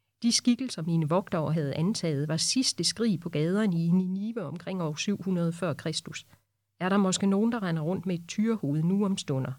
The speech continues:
Nej vel, det var bare helt passé. <laughs> Det er, det er meget bartimeusk, det her, øh, den her, den her fodnote. Øhm, det, det er også en,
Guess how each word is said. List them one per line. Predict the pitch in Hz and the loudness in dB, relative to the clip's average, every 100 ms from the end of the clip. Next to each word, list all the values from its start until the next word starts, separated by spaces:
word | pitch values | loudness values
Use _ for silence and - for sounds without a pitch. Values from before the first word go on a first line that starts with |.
| _ _ | _ _
Nej | 139 127 175 | -8 -4 2
vel, | 202 - - _ _ _ | 0 0 -12 _ _ _
det | 175 | 0
var | 180 | 2
bare | 165 156 180 - _ _ | 2 0 -2 -6 _ _
helt | 180 139 - - | -2 -2 -6 -6
passé. | 143 - - - _ _ _ _ _ _ _ _ _ _ - _ - | -2 -2 -4 -10 _ _ _ _ _ _ _ _ _ _ -20 _ -14
<laughs> | 277 - 214 - - | -14 -6 -6 -6 -4
Det | 220 226 - | 0 0 0
er, | 202 | -2
det | 196 233 214 | -2 0 2
er | |
meget | 214 214 208 214 240 - | 2 2 2 2 0 0
bartimeusk, | 175 165 - 170 165 175 165 - - - - _ _ _ _ _ | 0 2 2 2 2 0 0 -2 -4 -8 -18 _ _ _ _ _
det | 185 | -2
her, | 165 170 160 160 | 0 0 -2 -2
øh, | 156 156 | -4 -2
den | 170 - | -2 -2
her, | - 160 | -4 -4
den | - 170 | -4 -4
her | 165 - | -4 -4
fodnote. | 180 170 165 151 165 - - _ _ _ _ _ _ - | 0 2 2 0 -4 -8 -16 _ _ _ _ _ _ 2
Øhm, | 175 165 165 156 160 - - - | 4 4 0 -2 -4 -12 -20 6
det, | 214 180 | 6 8
det | 240 | 4
er | 202 | 4
også | 226 | 2
en, | 262 | 0